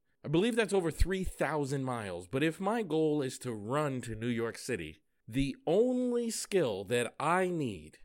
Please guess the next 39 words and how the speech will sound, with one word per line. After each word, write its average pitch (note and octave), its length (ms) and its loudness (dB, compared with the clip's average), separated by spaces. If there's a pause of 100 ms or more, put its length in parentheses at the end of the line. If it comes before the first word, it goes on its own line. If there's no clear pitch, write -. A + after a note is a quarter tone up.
(280)
in B2 280 0
order D3 320 2
to - 160 2
make B2 400 -4
that B2+ 240 0
happen E2 560 -6 (360)
is A#2 200 0
perseverance. G2 1040 -8 (320)
But E3 120 6
here's G#3+ 180 8
the A3 60 0
thing G#3+ 100 4
about G3 180 2
perseverance. E3+ 800 2
In D3+ 240 2
order G3 240 4
to G#3+ 240 -2
activate E3 480 -2
perseverance, C3 640 -4
I C3 80 -2
first F3+ 320 0
have F3+ 140 -2
to C#3 80 -12
take - 280 6
one C#3 200 -2
step, F3+ 340 -2 (240)
have D3+ 80 -6
to D3 80 -4
take C#3 300 8
initiative. D#3 480 -2 (420)
If D#3+ 260 4
I'm A#3 300 2
willing D3 400 4
to D#3 100 0
take D3+ 300 4
the D3 80 -2
very F3+ 380 4
first G#3 400 -2
step E3+ 340 -4